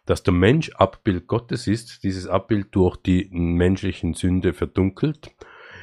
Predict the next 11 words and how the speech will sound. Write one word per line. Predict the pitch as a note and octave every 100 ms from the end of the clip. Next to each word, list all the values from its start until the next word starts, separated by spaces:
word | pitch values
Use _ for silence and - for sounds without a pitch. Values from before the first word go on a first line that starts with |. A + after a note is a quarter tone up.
| -
in | - G#2+
Christi | - C3 C3 C3
Menschwerdung | G#2+ G#2+ B2+ G2 F2+ F#2+ G2
jedoch | F#2 F2+ F2 -
wiederhergestellt | E2+ E2+ F#2 A#2+ - A#2 A#2+ -
wird, | G#2+ A#2+
ist | G2 A#2+ A#2+ G2
nach | G2 A#2+ -
orthodoxi-, | G2 G2 G2+ F#2+ F#2+ - F#2+ F#2 -
orthodoxer | F#2 F2 G2+ - -
Lehre | F2+ G2 A2+ F#2+